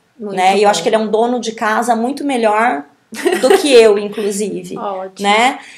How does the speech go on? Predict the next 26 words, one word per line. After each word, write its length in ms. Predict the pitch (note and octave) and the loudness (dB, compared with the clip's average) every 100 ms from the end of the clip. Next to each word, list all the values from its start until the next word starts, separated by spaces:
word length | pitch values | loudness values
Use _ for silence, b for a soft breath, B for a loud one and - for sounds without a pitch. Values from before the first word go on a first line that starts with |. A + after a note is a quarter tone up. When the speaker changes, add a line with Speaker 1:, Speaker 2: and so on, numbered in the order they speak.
| B | B
Speaker 2:
Mas 600 | A3 C4+ F4+ F4 A#3+ A#3+ | 0 2 2 2 0 0
a 100 | A3+ | 0
gente 180 | C4+ C4 | 0 -2
sabe 260 | - B3+ C#4 | -2 -2 -2
que 100 | D4 | -6
isso 180 | - | -6
não 320 | C#4 D4 G4 D4+ | -4 0 2 4
é 320 | B3 C4 D#4+ | 4 4 0
Speaker 1:
Não 80 | - | 0
Speaker 2:
a 140 | - C4+ | 2 2
Speaker 1:
é. 20 | |
Speaker 2:
esmagadora 960 | C4+ C#4 C#4 D4 B3 A#3+ C4+ D4+ F4 F4+ _ - | 2 2 2 2 2 2 2 0 -4 -8 _ -8
maioria, 540 | C4 C4 D#4+ D4+ G3 | -2 0 2 0 -2
ao 60 | G3 | -4
contrário. 500 | A3+ D4+ C#4+ G3+ G3+ | -4 -6 -2 -2 -2
Então, 220 | G#3+ A#3 | -4 -4
ele 260 | - D4+ F#4+ | 0 0 0
sempre 460 | F4+ E4+ G4+ G#4 D4 | 0 -2 -2 -4 -4
tem 260 | B3 G3 | -4 -4
uma 140 | G3 G3 | -6 -6
rede, 500 | G#3 E3+ E3+ - b b b b _ _ | -6 -8 -10 -14 b b b b _ _
né? 380 | F#3+ G#3 A3 - - _ | -8 -6 -6 -12 -20 _
Speaker 1:
Tem. 120 | G3 | -8
Speaker 2:
Até 280 | B3 C#4+ C#4+ | -2 2 2
esse 200 | C#4+ B3 | 2 -4
momento, 680 | G#3 G#3+ B3+ B3 A#3+ - | -2 -2 -2 -2 -8 -12